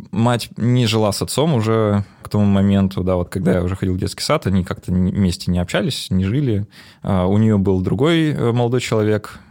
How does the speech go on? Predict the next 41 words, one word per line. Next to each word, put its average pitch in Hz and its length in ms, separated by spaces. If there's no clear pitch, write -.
э, 98 360
кажется, - 300
его 95 80
звали 92 220
Андрей, 101 640
но 92 100
вот 90 120
кроме 98 260
имени 95 220
я 87 120
о 92 60
нем 92 160
вообще 90 200
ничего 135 200
не 104 40
знаю 101 220
решительно, 95 500
как 95 160
он 95 120
даже 92 260
жил 95 180
с - 100
нами 87 200
какое-то - 340
время. 110 480
Ну, 120 240
вот 95 300
то-, 107 120
только 107 300
и 98 40
всего. 90 460
Потом 175 560
уже, 98 480
когда 98 600
мама, 98 320
видимо, 95 220
сильно 95 240
начала, 90 600
э, 92 180
болеть 92 520
и 87 480